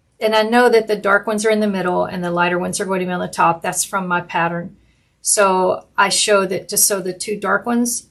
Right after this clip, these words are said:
side by side long ways. And then whenever I've finished that, sew the lights on top and bottom of it. This one shows that these are to be sewn into strips of three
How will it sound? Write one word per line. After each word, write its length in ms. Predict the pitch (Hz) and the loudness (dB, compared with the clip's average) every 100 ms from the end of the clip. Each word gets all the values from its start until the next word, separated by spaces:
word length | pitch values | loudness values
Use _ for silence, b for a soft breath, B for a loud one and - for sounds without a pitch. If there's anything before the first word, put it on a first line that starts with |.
| _ | _
side 360 | - 196 190 | -4 0 0
by 140 | 185 180 | 0 -2
side 340 | - 190 175 | 2 2 2
long 260 | 175 180 208 | 2 0 2
ways. 540 | 254 330 - - - _ _ - | 0 0 -4 -10 -12 _ _ -10
And 140 | 196 | -4
then 140 | 185 180 | -2 0
whenever 220 | 180 180 | 0 0
I've 140 | 180 | 0
finished 280 | 180 190 190 | -2 -8 -6
that, 240 | 233 220 - | -2 0 0
sew 200 | 214 196 | 0 0
the 100 | 190 | 0
lights 380 | 185 190 - | 2 2 0
on 140 | 196 190 | -6 -6
top 280 | - 175 180 | -2 -4 -4
and 140 | 180 | -6
bottom 280 | 190 196 175 | -2 -2 -4
of 160 | - | -10
it. 140 | - - _ _ _ _ _ _ _ _ - - - _ _ - - - - _ _ - | -12 -20 _ _ _ _ _ _ _ _ -12 -10 -12 _ _ -20 -20 -20 -20 _ _ -12
This 360 | 226 269 269 | 0 2 2
one 140 | 240 233 | 2 2
shows 1400 | - - - 180 170 180 247 320 349 - - - - - - - - - - - - - _ _ - _ - _ _ _ - _ - _ _ _ | 2 0 -2 -2 0 0 -2 -4 -6 -8 -8 -8 -12 -16 -20 -20 -20 -18 -16 -12 -14 -14 _ _ -20 _ -20 _ _ _ -20 _ -20 _ _ _
that 320 | 202 214 185 | 0 0 2
these 220 | 208 226 | 2 2
are 100 | 240 | 0
to 60 | 208 | 0
be 120 | 208 | -2
sewn 280 | 202 214 208 | -2 -4 -2
into 160 | 202 190 | -2 -2
strips 360 | - 190 - | -4 -4 -8
of 180 | 208 - | -10 -10
three 540 | 269 285 190 185 180 | -2 2 2 0 -4